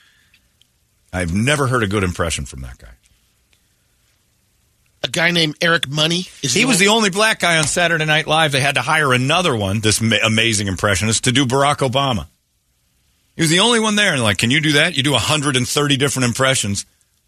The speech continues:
Speaker 1: No.
Speaker 2: He turned it down.
Speaker 1: We'll hire Jay Farrow then. Fred Armisen was doing Barack Obama while Keenan was there. Oh, I don't get it.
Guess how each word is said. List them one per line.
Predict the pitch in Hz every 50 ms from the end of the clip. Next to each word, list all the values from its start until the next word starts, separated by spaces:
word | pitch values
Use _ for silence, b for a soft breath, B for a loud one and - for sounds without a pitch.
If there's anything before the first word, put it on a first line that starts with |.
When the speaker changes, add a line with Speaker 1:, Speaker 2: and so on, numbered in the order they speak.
| _ _ _ _ _ _ _ _ _ _
Speaker 1:
No. | - 131 139 139 135 139 139 131 107 - _ _ _ B B B B B B B B B B B B B B B B B B B _ - - -
Speaker 2:
He | 226
turned | - - - 165 165 165 160
it | 147 110 -
down. | 156 143 151 151 135
Speaker 1:
We'll | 127 110
hire | 101 120 120 131 131 123 113
Jay | 101 - 113 131 135
Farrow | - - - 127 110 95 85 78
then. | 69 76 73 80 85
Fred | - - - 185 196
Armisen | 180 196 226 226 196 - - - 110 101
was | 95 90 -
doing | - 139 123 113 104
Barack | 117 120 123 131 120 - 117
Obama | 98 127 135 135 127 107 101 B B B B
while | - 147 147
Keenan | - - 214 220 226 226 208
was | 180 151 131
there. | 151 185 202 214 202 151 92 - - _ _ _ _ _ _ _ _ _ _ _ _ _ _ _ _ _ _ _ _ _ _ _ _ _ _ _ _ _ _ _ _ _ _ _ _ _ b b b b b b b b b b
Oh, | 95 92 95
I | 90 82
don't | 82 82 71 64
get | 73 76 73 71
it. | -